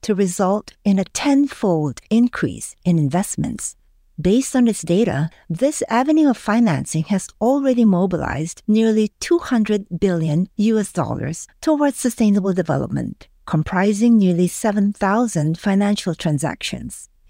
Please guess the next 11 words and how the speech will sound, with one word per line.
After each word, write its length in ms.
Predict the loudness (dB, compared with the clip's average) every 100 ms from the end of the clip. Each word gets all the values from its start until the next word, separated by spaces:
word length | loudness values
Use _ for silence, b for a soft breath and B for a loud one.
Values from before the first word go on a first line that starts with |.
| b b b b b b -16
According 380 | -2 0 0 0
to 80 |
Convergence, 800 | 2 2 2 0 0 -2 -4 -8 -18
some 260 | -6 0 2
of 160 | 2 0
the 100 | 0
U 260 | 2 2
N 160 | 2 0
S 220 | -2 -2
D 180 | -2 -2
Gs 640 | 0 0 0 0 -4 -10